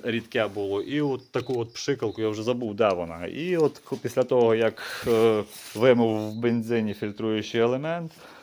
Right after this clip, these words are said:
то пшикнув на цьому, щоб удобно, щоб не лити постійно масло, бо це <clears throat> Але коли на підхваті отака от штука попалася, попробували оці от мочалки. Мені хлопаки передали,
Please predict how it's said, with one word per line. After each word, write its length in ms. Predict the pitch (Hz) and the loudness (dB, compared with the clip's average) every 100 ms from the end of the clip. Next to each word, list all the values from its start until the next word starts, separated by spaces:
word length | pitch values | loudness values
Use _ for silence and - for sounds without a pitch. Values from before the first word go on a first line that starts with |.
| - - | -20 -4
то 400 | 139 147 143 117 - | 0 2 0 -2 -8
пшикнув 420 | - 143 117 113 | -4 -4 -2 -2
на 120 | 107 | -2
цьому, 300 | - 117 107 | -2 -2 -2
щоб 200 | - 92 | -10 -8
удобно, 380 | 98 113 120 95 | -2 2 2 0
щоб 160 | - 87 | -8 -8
не 100 | 90 | -2
лити 280 | 110 113 | -2 -2
постійно 440 | 87 - 101 95 90 | -8 -8 -8 -6 -4
масло, 380 | 98 104 - 87 | -2 -2 -4 -12
бо 120 | 78 | -10
це 300 | - 98 - 104 - - - 120 98 | -4 -4 -4 -4 -6 -6 -6 -6 -6
<clears throat> 600 | 117 - - - - - | -8 -10 -16 -18 -10 0
Але 280 | 101 170 | 4 4
коли 240 | 202 202 202 | 4 2 0
на 80 | 190 | -2
підхваті 460 | 165 - 190 185 | -4 2 4 4
отака 320 | 165 156 175 | 0 2 4
от 160 | 156 143 | 4 4
штука 340 | - 156 147 | -2 -2 0
попалася, 560 | 127 127 131 135 143 123 | 0 4 6 6 4 -2
попробували 640 | 117 113 139 131 127 127 123 | -8 -2 -2 0 -2 0 0
оці 320 | 120 - 123 | -2 -2 -2
от 520 | 117 107 - - - - | -2 -4 -12 -14 -14 -10
мочалки. 480 | - 107 117 90 92 | -8 0 4 4 0
Мені 180 | 98 107 | -6 -6
хлопаки 460 | - 107 107 - 107 | -6 -4 -4 -4 -2
передали, 600 | 104 104 110 110 104 | -2 0 2 4 2